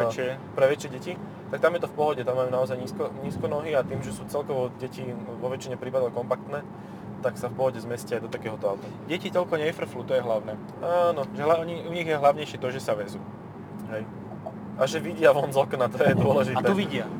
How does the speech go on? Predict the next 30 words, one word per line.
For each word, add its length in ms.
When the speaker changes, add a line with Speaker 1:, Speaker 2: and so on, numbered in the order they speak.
Speaker 1:
tu 80
vidia, 320
Speaker 2:
Vidia. 80
Speaker 1:
to 80
je 80
pozitívne. 560
Tu 80
vidia 240
aj 80
cez 80
strešné, 400
lebo 240
ho 80
má. 240
Speaker 2:
No. 0
Speaker 1:
E, 160
Speaker 2:
Toto 160
ináč 320
môj 160
syn 240
nikdy 480
neocenil, 640
že 240
sa 80
pozerať 400
hore 240
na 80
obláčiky. 640
To 80
nie, 80